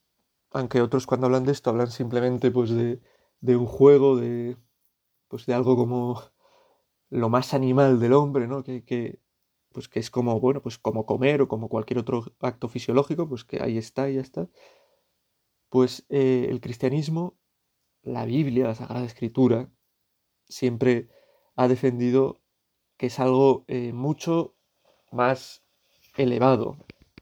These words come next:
que cualquiera de esas cosas, porque tiene que ver con el amor. Y el amor no es cualquier cosa, ¿no? Porque, en definitiva, es el fin de,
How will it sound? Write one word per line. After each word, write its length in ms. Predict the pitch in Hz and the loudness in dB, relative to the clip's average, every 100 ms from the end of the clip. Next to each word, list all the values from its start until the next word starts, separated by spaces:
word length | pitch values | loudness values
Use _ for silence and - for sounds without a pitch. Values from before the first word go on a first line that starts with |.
| _ _ | _ _
que 100 | 120 | -8
cualquiera 340 | 120 113 131 | -6 2 2
de 60 | 120 | 2
esas 240 | 117 113 | -2 -12
cosas, 480 | - 113 - - _ _ _ _ _ _ | -10 -12 -12 -20 _ _ _ _ _ _
porque 300 | 127 127 117 | -2 0 0
tiene 320 | 127 131 147 | 2 0 0
que 160 | 143 131 | 0 2
ver 360 | 147 160 175 _ _ _ _ _ | 2 -2 -6 _ _ _ _ _
con 380 | - 131 147 - _ _ _ _ _ _ _ _ _ _ | 0 2 0 -8 _ _ _ _ _ _ _ _ _ _
el 160 | 127 117 | -2 0
amor. 300 | 113 113 117 - - _ _ _ _ _ _ _ _ _ _ _ _ _ - | -2 -4 -10 -18 -20 _ _ _ _ _ _ _ _ _ _ _ _ _ -2
Y 100 | 139 | 2
el 80 | |
amor 200 | 143 175 | 4 2
no 80 | 139 | 0
es 80 | 131 | -2
cualquier 300 | 127 117 113 | -2 -2 -2
cosa, 300 | 127 120 - | -2 -4 -8
¿no? 140 | - - _ _ _ _ _ _ | -20 -20 _ _ _ _ _ _
Porque, 580 | - 113 - 117 123 - _ _ _ | -10 -10 -4 -2 -2 -4 _ _ _
en 100 | - | -2
definitiva, 460 | 123 120 123 117 147 | -2 0 0 0 0
es 120 | 151 | 0
el 140 | 123 110 | -2 -4
fin 340 | - 127 127 | -4 -4 -2
de, 340 | 117 113 123 | -2 -2 -6